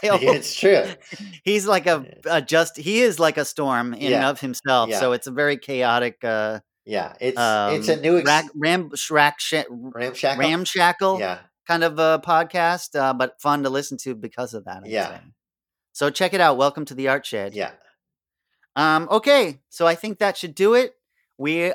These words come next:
Speaker 2: are, you, you, the listener, along with Andy and I, we are all born again together,
Speaker 1: All right.
Speaker 2: initiated by the homeless king into, uh, the underground and birthed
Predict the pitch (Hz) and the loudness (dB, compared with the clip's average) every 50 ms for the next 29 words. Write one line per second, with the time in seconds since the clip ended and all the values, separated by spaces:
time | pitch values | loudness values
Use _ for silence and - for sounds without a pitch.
0 | - - 147 151 156 156 156 156 143 135 165 190 208 220 226 127 123 180 160 175 | 2 4 6 6 6 6 4 2 -2 -4 -4 -2 0 0 0 -2 -4 -4 -4 -2
1 | 196 208 208 202 175 175 170 185 220 220 - 202 202 202 208 208 208 - - 151 | -2 -2 -2 -2 -2 -2 0 0 0 0 -2 -2 -2 0 0 0 0 0 0 2
2 | 156 165 165 165 170 165 160 165 165 160 160 160 156 151 151 151 151 156 160 160 | 2 2 2 2 -2 -4 -4 -4 -2 -4 -2 -2 -2 0 2 2 2 2 0 0
3 | 147 147 139 139 139 135 139 147 151 139 - - 123 135 147 151 151 151 139 123 | 0 0 2 2 4 4 4 2 0 -2 -6 -8 -4 -2 -2 -2 -2 -4 -6 -6
4 | 107 143 135 139 143 147 151 139 - - 127 110 - 147 147 151 160 175 180 185 | -6 -6 -4 -4 -4 -4 -6 -8 -10 -12 -12 -6 -2 0 0 2 2 2 2 2
5 | 127 127 113 92 107 139 123 87 - - _ _ - 131 143 156 170 - - 180 | 0 -2 -2 -4 -4 -4 -4 -4 -8 -12 _ _ -8 -4 -4 -2 -2 -4 -2 -2
6 | 170 165 170 165 165 147 117 - 139 139 139 139 143 147 147 147 156 156 151 123 | 0 0 0 -2 -4 -4 0 2 2 4 4 4 2 2 0 -2 -4 -8 -10 -6
7 | 120 139 139 147 143 143 143 143 143 - - - - 139 135 135 131 135 139 135 | -6 -6 -4 -2 -2 -2 -2 -4 -4 -8 -10 -8 -6 -4 -4 -4 -4 -6 -8 -10
8 | _ _ _ _ _ _ _ _ _ _ _ _ - 135 135 147 143 - - 147 | _ _ _ _ _ _ _ _ _ _ _ _ -8 -6 -6 -6 -6 -8 -6 -4
9 | 143 135 135 135 135 135 135 131 131 139 - _ _ _ - 117 117 120 120 120 | -4 -2 -2 -2 -4 -4 -4 -6 -6 -10 -12 _ _ _ -4 -2 0 0 0 0
10 | 120 117 113 127 139 135 139 147 143 143 131 135 131 127 127 127 123 123 123 123 | -2 -4 -6 -8 -6 -6 -4 -4 -4 -4 -4 -2 -2 0 2 2 2 2 0 -2
11 | 123 127 - 123 117 120 120 117 - 127 127 131 | -4 -6 -8 -8 -8 -8 -8 -4 -2 0 0 -2